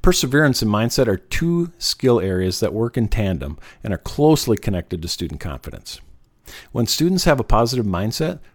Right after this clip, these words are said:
they're generally more confident and believe that they have value and can succeed. This confidence, in turn, leads to a greater degree of perseverance.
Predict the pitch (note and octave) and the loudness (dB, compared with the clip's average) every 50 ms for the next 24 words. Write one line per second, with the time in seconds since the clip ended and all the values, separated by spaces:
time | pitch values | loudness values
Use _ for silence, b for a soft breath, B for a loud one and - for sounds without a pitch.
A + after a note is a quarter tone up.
0 | b - B2+ A#2+ - C3 B2+ C3 C3 C3 B2+ A#2+ A#2 A#2 - - - D#3+ F#3 E3 | b -6 -6 0 2 2 4 4 4 4 4 4 4 2 0 -2 -4 -4 -4 -4
1 | - G#2+ F2 - - - G#2+ A2+ A2 A2+ A#2 A#2+ A#2+ A#2 A#2 A2+ G2+ - A2 G#2 | -4 -6 -6 -6 -8 -6 -6 -4 -2 2 2 4 4 4 2 2 2 4 4 4
2 | G#2 G#2 G#2 A#2+ A2+ C3+ C#3 A#2+ - - - - - - F#2 F#2+ - - G#2+ - | 4 2 0 -2 0 0 -2 -2 -4 -6 -10 -14 -12 -8 -8 -6 -2 -2 -2 -2
3 | - G#2+ F#2+ - - - C3+ A2+ D2 - - - _ B B B B B B B | -4 -6 -4 -4 -4 -2 -2 -4 -4 -6 -10 -16 _ B B B B B B B
4 | B - G2+ - - - D#3 E3+ G3+ G3+ - G#2 G2 G#2+ B2 - B2 A2+ G2+ - | B -6 -6 -6 -2 0 0 0 2 0 0 0 0 -2 -2 -2 -2 -2 0 0
5 | A#2 G#2 G#2 G#2+ A2+ B2 A2 - A2 A2 G#2+ G#2 - - - A#2 G#2+ G#2+ A2 A2 | 0 0 0 0 0 -2 -4 -4 -4 -2 -2 -2 -2 0 0 0 0 2 2 2
6 | A2 G#2+ A2 A2 A2 G2+ G#2+ A2 A2+ A2+ A2 - - B2+ - - C3+ C#3+ F#3 G#3+ | 2 2 2 0 0 -2 0 2 2 2 2 2 -2 -2 0 -2 0 0 0 0
7 | F3 - - - - - - | 0 -4 -8 -10 -14 -14 -14